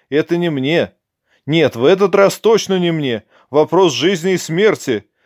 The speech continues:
Дело Артёмки. Да-да, который свихнулся. Вот один человек как раз и считает, что может помочь.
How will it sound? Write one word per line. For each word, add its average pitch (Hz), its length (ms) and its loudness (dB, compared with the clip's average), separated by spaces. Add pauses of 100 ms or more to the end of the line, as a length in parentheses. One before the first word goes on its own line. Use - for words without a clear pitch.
(140)
Дело 180 420 2
Артёмки. 165 680 -2 (360)
Да-да, 165 460 2
который 151 400 -2
свихнулся. 160 680 -4 (400)
Вот 180 220 0
один 196 280 4
человек 196 500 2
как 170 220 0
раз 170 200 0
и 165 40 -4
считает, 196 500 0
что - 220 -2
может 147 340 -2
помочь. 165 560 0